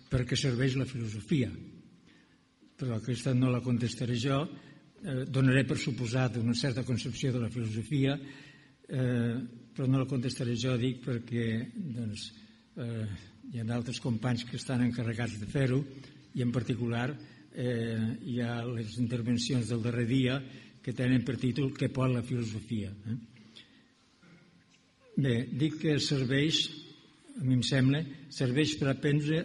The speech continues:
el métier, eh? L'ofici, eh, de,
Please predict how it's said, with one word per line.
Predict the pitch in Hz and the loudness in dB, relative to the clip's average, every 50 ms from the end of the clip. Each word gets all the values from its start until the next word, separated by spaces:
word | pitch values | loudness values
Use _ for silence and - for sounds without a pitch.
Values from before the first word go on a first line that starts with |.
| - - | -2 -4
el | 139 131 131 | 2 4 6
métier, | 135 131 127 131 139 127 120 110 98 90 - - - - - - | 6 6 4 4 2 2 2 2 0 -4 -8 -12 -16 -18 -10 -8
eh? | 127 120 135 - - - - - - - - - _ _ | -6 -6 -6 -8 -10 -18 -20 -20 -20 -20 -20 -20 _ _
L'ofici, | - 139 - - 156 143 120 - - 101 - - - - - - - - - - - _ _ - | -2 -2 2 4 4 4 4 2 -2 -4 -6 -8 -10 -14 -18 -20 -20 -20 -20 -20 -20 _ _ -4
eh, | - 117 117 113 113 110 110 107 104 | -4 -2 -2 -2 -2 -2 -2 -2 -2
de, | 113 117 113 | -4 -2 -2